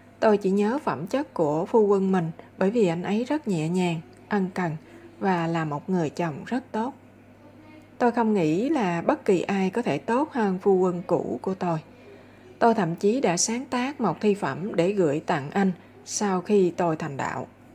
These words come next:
Tôi không nhớ chính xác nguyên văn bởi vì tôi không có bài thơ đó ở đây bây giờ. Đại khái ý của bài thơ là như sau, nhưng được viết có vần điệu hơn, giống như thơ tiếng Việt.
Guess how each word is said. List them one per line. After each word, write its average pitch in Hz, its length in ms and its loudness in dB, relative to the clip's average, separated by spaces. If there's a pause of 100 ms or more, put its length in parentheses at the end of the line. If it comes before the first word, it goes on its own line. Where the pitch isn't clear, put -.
(840)
Tôi 226 240 6
không 208 220 2
nhớ 233 180 2
chính 277 120 -4
xác 269 340 -4
nguyên 220 220 2
văn 208 220 2 (260)
bởi 202 140 2
vì 190 340 6
tôi 196 240 0
không 208 240 -2
có 240 100 -2
bài 202 180 2
thơ 190 220 -2
đó 185 300 -2
ở 190 160 -2
đây 196 180 0
bây 185 180 -2
giờ. 165 200 0 (960)
Đại 165 240 0
khái 220 480 -4
ý 254 220 4
của 269 140 2
bài 190 240 2
thơ 202 320 0
là 175 280 0
như 190 160 0
sau, 202 340 -2 (880)
nhưng 220 260 4
được 165 180 0
viết 240 340 0
có 262 120 2
vần 185 300 0
điệu 165 220 2
hơn, 214 280 0 (840)
giống 226 240 2
như 214 340 4
thơ 190 280 0
tiếng 226 160 -2
Việt. 185 280 0